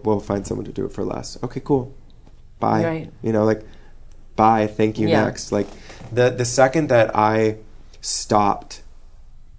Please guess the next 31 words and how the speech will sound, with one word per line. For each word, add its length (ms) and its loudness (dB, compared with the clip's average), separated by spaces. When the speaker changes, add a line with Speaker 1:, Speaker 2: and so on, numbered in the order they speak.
Speaker 1:
doing 260 2
it 100 -2
for 140 -4
free, 520 0
I 120 2
thought 720 2
that 120 0
I 140 0
was 180 -2
less 220 -2
successful. 800 -8
But 120 6
I 120 6
realized 720 4
that 180 2
I, 140 2
w-, 260 0
by 160 2
being 300 2
on 140 2
the 60 -4
phone 600 2
with 240 -6
people 320 -2
for 220 -4
an 100 -6
hour, 560 2
giving 260 -2
myself 460 -2
so 260 -2
wholeheartedly, 760 -6